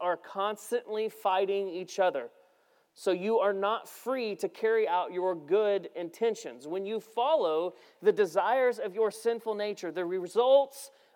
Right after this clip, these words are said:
are very clear. The results have come in. And what does Paul say? When you follow your evil desires, sexual immorality, impurity, lustful pleasures, idolatry,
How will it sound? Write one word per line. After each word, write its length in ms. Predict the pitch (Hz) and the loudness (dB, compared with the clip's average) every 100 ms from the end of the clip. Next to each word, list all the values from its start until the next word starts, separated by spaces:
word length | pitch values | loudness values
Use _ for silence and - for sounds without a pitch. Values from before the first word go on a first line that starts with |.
| - | 4
are 200 | 233 247 | 6 6
very 540 | 185 262 262 269 262 | 4 6 6 4 0
clear. 580 | - 254 277 262 220 151 - _ _ _ _ _ _ _ _ _ _ _ _ | 0 2 6 8 6 2 -8 _ _ _ _ _ _ _ _ _ _ _ _
The 60 | 147 | -10
results 420 | 156 160 214 214 | -8 -4 -4 -4
have 140 | 180 | -12
come 200 | - 190 | -14 -10
in. 180 | 170 117 110 _ _ - | -10 -10 -16 _ _ -10
And 80 | |
what 100 | 156 | -8
does 120 | 160 151 | -6 -6
Paul 260 | - 151 | -2 -2
say? 240 | - 139 107 _ _ _ _ _ _ _ _ - | -2 -8 -8 _ _ _ _ _ _ _ _ -18
When 100 | 143 | -12
you 80 | 139 | -10
follow 400 | 135 156 170 180 | -6 -2 0 -2
your 240 | 156 143 - | -4 -8 -10
evil 360 | 156 160 170 | -8 -6 -6
desires, 520 | 151 139 131 120 - | -6 -6 -6 -6 -10
sexual 460 | - - 175 - 190 | -8 -6 -4 -2 -4
immorality, 540 | 185 180 151 135 110 - _ _ _ _ _ _ 190 | -4 -6 -4 -4 -6 -14 _ _ _ _ _ _ -2
impurity, 580 | 202 - 220 175 120 113 _ _ _ _ _ _ _ | -2 0 0 2 -2 -8 _ _ _ _ _ _ _
lustful 360 | 170 220 - 220 | 6 6 4 -2
pleasures, 760 | - 220 175 143 - - - - _ _ _ - | 6 6 6 -2 -12 -16 -18 -20 _ _ _ -4
idolatry, 720 | 180 180 208 214 196 160 | 0 6 8 8 4 -4